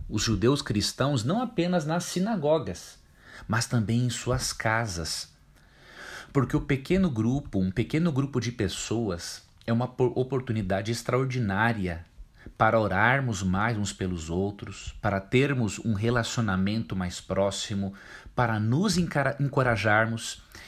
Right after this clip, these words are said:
e para trabalharmos de forma unida e integrada, a fim de trazermos outras pessoas para o nosso pequeno grupo,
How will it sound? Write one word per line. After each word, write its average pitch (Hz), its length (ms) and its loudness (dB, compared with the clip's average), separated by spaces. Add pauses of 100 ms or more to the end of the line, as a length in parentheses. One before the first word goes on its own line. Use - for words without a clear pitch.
e 117 60 -4
para 131 240 4
trabalharmos 135 1120 2
de 104 80 -2
forma 117 400 4
unida 127 560 2
e 123 40 0
integrada, 123 920 0 (340)
a 113 100 0
fim 127 180 0
de 135 140 0
trazermos 120 540 2
outras 170 360 -2
pessoas 139 540 -4
para 120 220 0
o - 20 0
nosso 117 320 0
pequeno 104 420 0
grupo, 117 480 -2